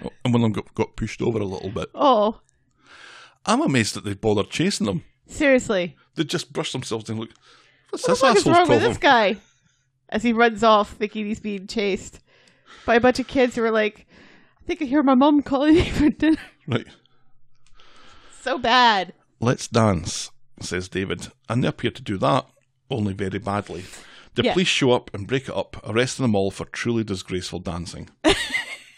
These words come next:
Speaker 1: It's, we'll get to, we'll get, we'll,
Speaker 2: Nobody
Speaker 1: we'll, we'll get to it.
Speaker 2: Nobody seems to really throw any punches. They just kind of wrestle one another onto the ground, and then they're all rolling around on the ground.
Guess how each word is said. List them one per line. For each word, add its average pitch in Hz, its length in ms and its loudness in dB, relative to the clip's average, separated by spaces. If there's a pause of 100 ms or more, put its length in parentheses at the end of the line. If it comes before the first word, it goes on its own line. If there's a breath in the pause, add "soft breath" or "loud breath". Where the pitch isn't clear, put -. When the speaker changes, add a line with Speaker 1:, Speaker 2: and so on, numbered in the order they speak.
(2750 loud breath)
Speaker 1:
It's, - 260 -10 (400)
we'll 110 560 -10
get 113 160 0
to, 104 80 -10
we'll 113 100 0
get, 151 200 4
we'll, 135 100 2
Speaker 2:
Nobody - 40 2 (300)
Speaker 1:
we'll, 135 160 2 (120)
we'll 143 120 2
get 127 220 0
to 110 80 -14
it. - 60 -16 (220)
Speaker 2:
Nobody 403 400 2
seems 359 380 -2
to 320 100 -4
really 320 240 0
throw 302 300 0
any 311 160 4
punches. 330 520 -2
They 247 100 -4
just 302 180 -10
kind 262 200 0
of 208 140 -2
wrestle 302 300 0
one 285 200 4
another 269 340 4
onto 220 240 4
the 190 120 -6
ground, 277 600 4
and 233 120 -4
then 233 100 -2
they're 220 140 4
all 220 220 4
rolling 247 360 2
around 240 300 2
on 226 100 -2
the 208 80 -6
ground. 262 800 0